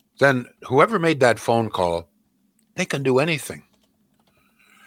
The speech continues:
If, if they can pick up the phone and have somebody's,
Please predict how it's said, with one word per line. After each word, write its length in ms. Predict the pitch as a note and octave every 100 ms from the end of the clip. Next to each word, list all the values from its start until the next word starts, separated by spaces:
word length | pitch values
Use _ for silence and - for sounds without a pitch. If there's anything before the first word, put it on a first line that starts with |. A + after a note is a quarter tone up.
| _
If, 160 | C#3 B2 -
if 120 | B2
they 140 | F#3
can 160 | - G#3
pick 220 | F3+ E3
up 160 | B2+ -
the 80 | G#2+
phone 360 | B2+ A#2+ A#2
and 160 | A#2 G2+
have 360 | A2+ A2 G2 - - - -
somebody's, 640 | - C#3+ C#3 B2 A2